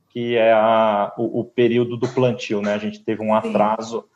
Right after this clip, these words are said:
Speaker 1: a nossa janela, ela ficou, ela ficou mais curta, né? A janela ideal,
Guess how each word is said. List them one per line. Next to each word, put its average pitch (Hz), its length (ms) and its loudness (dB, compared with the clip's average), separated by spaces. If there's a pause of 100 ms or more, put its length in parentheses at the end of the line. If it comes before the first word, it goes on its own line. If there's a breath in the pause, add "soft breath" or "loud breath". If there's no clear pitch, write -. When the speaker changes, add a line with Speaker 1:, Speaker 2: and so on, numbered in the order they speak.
(120)
Speaker 1:
a - 60 -6
nossa 110 340 2
janela, 113 480 6
ela 117 160 4
ficou, 113 720 0 (260 loud breath)
ela 110 140 2
ficou 113 240 -4
mais 110 300 0
curta, 139 440 -2
né? 113 120 -2
A 113 100 2
janela 110 340 0
ideal, 113 640 4